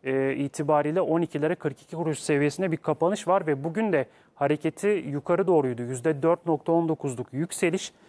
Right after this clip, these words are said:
ve tabii sadece, e, bugün değil, yılbaşından bugüne de yüzde elli üç nokta yedilik yükseliş gerçekleştirdi Tuğçelik. Son bir ayda bir miktar satış var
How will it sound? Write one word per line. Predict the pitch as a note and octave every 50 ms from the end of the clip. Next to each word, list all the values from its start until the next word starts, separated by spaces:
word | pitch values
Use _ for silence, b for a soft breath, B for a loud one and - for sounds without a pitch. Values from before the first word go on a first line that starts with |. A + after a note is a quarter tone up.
| b b b -
ve | D3+ D#3+ E3 D#3+
tabii | - - E3 D#3 E3
sadece, | - - - E3 F#3+ G3 G#3 F3+ F3 G3 F#3+ - - _ _ _ _ -
e, | C#3 C#3+ C#3+ C#3+ D3 D3 D3 C#3 - _ _ _
bugün | C3+ C3+ C3+ D#3+ D#3 F#3 F#3 F3+ E3+
değil, | F3+ F#3+ F#3+ - -
yılbaşından | C3 C3 D#3+ F#3+ G3 F3+ F#3+ - - F3 F3 F3 F3 F3 E3+
bugüne | E3 E3 F3 F#3 G#3+ G#3+
de | F3 C3+ A#2 b b b b b b -
yüzde | C#3+ C#3+ D3 C#3+ F3 F3+ F3 - - _ -
elli | C#3+ C#3 D3+ D#3+ D#3+ F#3
üç | F#3+ F#3 - - -
nokta | D#3 D3+ C#3+ - - C#3+
yedilik | C#3+ D#3 D#3+ D#3+ E3 D#3+ F#3+ - - b b b b b b -
yükseliş | C#3+ C3 - - - D#3 D#3 E3+ - -
gerçekleştirdi | - E3 D#3 C#3 - - C#3 B2+ - C3+ B2 - - - C3 B2+ B2 A#2+
Tuğçelik. | - - B2+ A#2+ - - B2+ D3 E3+ - b b b b b b b
Son | - - D#3+ D3+ D3+ D#3+ D#3+
bir | F3+ F3+ F3
ayda | E3+ E3 D3+ E3 D3+ D3+
bir | F3
miktar | F3 E3+ - - F3+ E3 E3 - b b b b b b
satış | - - - C#3+ - - E3+ - - F3+
var | F#3 F#3+ - -